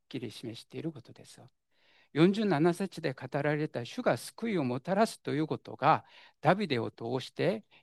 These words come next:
現実に現れたということなんです。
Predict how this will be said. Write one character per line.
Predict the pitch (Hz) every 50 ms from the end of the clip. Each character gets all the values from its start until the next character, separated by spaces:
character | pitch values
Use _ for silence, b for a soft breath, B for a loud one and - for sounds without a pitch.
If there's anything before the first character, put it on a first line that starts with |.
| b _
現 | - - 117 110 117 113
実 | 110 - 120 - _ - - 113
に | 107 117 143 214 240 233 - _ _ _
現 | - 110 98 113 107 107 110 110 135
れ | 143 143
た | - - - 196 190
と | - _ - 143
い | 139 147
う | 165
こ | - 113 -
と | - 104 107
な | 98 - -
ん |
で | - -
す。 | - - -